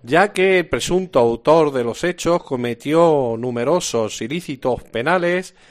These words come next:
en talleres mecánicos, empresas, dependencias municipales, naves agrícolas e incluso en el cementerio de la localidad. Tras los distintos servicios establecidos, investigaciones,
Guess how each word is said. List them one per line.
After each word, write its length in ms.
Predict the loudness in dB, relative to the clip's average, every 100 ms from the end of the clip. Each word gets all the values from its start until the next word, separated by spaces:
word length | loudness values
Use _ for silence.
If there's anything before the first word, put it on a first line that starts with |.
| _ _ -2
en 360 | 0 0 0
talleres 480 | -2 0 2 2 2
mecánicos, 840 | -2 -4 -4 -4 -2 0 0 -2
empresas, 920 | -4 -6 -4 -2 -2 -2 0 2 2 0
dependencias 760 | -4 -4 -2 -2 -2 -2 -2
municipales, 1000 | -2 -6 -6 -6 0 2 2 0 0 -4 -6
naves 560 | 0 0 0 -2 -4
agrícolas 760 | -10 -8 -8 -4 -2 -2 -4 _ -20 _ -2
e 180 | 2 2
incluso 800 | 0 -4 -2 -2 -2 0 0 -2 -20 -14 -4
en 200 | 0 2
el 220 | 0 -2
cementerio 800 | -6 -4 -4 -2 -2 0 -2 0
de 140 | 0
la 180 | 2 2
localidad. 600 | 0 -4 -8 -6 -10 -10 _ _ -6
Tras 160 | -2 0
los 120 | 0
distintos 540 | -2 0 0 2 2
servicios 360 | 2 0 0 -4
establecidos, 760 | -2 -2 -2 0 0 2 -2 -2
investigaciones, 920 | -2 0 -2 0 0 2 0 0